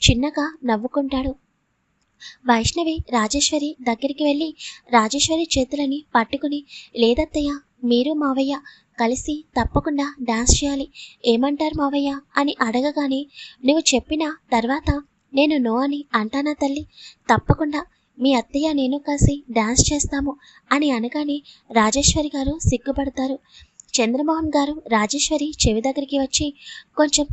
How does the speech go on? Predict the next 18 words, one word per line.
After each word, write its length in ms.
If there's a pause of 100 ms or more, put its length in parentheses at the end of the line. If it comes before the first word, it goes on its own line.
(160)
డాన్స్ 400
చేసే 220
వరకు 400 (300)
సిగ్గుని 420
దాచుకో" 420
అని 280 (100)
నవ్వుతూ 380
అంటుంటే, 500 (420)
ఆవిడ 280
వెంటనే 460 (220)
చంద్రమోహన్ 640
గారి 340
షోల్డర్పై 640 (420)
తల 100
పెట్టేసి 640
ముసిముసిగా 720
నవ్వుకుంటూ 560
ఉంటారు. 400